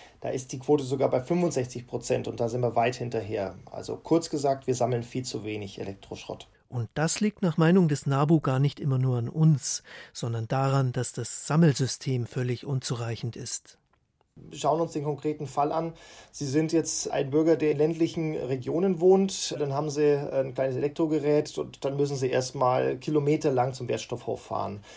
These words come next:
Speaker 1: Ein Mediamarkt oder ein Saturn oder ein anderer großer Händler stehen Ihnen auch nicht zur Verfügung. Die sind manchmal sogar vierzig, fünfzig Kilometer in der Entfernung. Und das Gesetz sagt aber, das wäre noch eine zumutbare Entfernung für die Verbraucher. Da muss man natürlich ran.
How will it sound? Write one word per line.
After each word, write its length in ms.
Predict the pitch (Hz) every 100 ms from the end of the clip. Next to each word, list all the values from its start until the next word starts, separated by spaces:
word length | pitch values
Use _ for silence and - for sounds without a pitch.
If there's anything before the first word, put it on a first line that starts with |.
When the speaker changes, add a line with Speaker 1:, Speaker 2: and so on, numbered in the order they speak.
| - - -
Speaker 1:
Ein 440 | 135 131 135 131
Mediamarkt 640 | 135 175 208 175 165 165 165
oder 220 | 147 139
ein 80 | 131
Saturn 480 | 127 127 170 196 185
oder 140 | 143
ein 100 | 135
anderer 240 | 139 175
großer 320 | 165 160 160 139
Händler 260 | 151 147
stehen 240 | 139 131 127
Ihnen 120 | 123
auch 160 | - 175
nicht 140 | 185
zur 100 | 175
Verfügung. 460 | 160 - 170 165 147
Die 80 |
sind 120 | 135 139
manchmal 340 | 131 131 143
sogar 460 | 127 135 127 120 143
vierzig, 340 | - 143 -
fünfzig 400 | 127 165 160 131
Kilometer 480 | 127 127 113 113 120
in 80 | 107
der 120 | 107
Entfernung. 500 | 110 - 113 123 160 - - - - -
Und 140 | 156
das 140 | 151 -
Gesetz 380 | 156 156 -
sagt 380 | - 143 139 -
aber, 520 | 139 139 143 143 139
das 240 | 139 131 139
wäre 260 | 143 147
noch 140 | 139 127
eine 180 | 131 127
zumutbare 640 | - 139 127 123 110 113
Entfernung 600 | 113 110 - 104 98 104
für 160 | 104 -
die 100 | 117
Verbraucher. 640 | 117 120 - 98 - - - - - -
Da 100 | 135
muss 160 | 165
man 100 | 185
natürlich 480 | 165 151 147 131 -
ran. 380 | 131 147 220 233